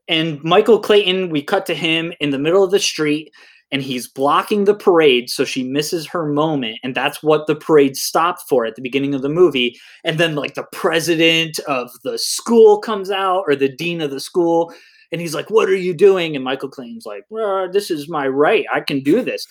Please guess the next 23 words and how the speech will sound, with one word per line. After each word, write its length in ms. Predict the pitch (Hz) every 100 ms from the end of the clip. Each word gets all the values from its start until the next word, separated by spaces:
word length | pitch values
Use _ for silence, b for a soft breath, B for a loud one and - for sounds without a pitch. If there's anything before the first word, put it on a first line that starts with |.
| B B
And 140 | 196 208
they 120 | 214
find 380 | - 269 320 277
some 420 | - 247 240 175
really 480 | 151 160 175 185 170
obscure 1080 | 156 139 - - - - 139 156 156 156 156
s-, 480 | - - - - _
law 760 | 160 127 127 123 131 139 156 160 -
in 160 | 143 135
the 100 | 113
state. 480 | - - - 135 151
You 80 |
know 80 | 160
how 80 | 147
every 180 | 135 143
state 300 | - 151 139
has 160 | 135
their 180 | 123 123
own 300 | 127 127 120 - -
very 420 | 151 214 196 170 139
obscure 520 | 139 - - 131 120
laws? 460 | 110 110 110 110 120
Like, 220 | 110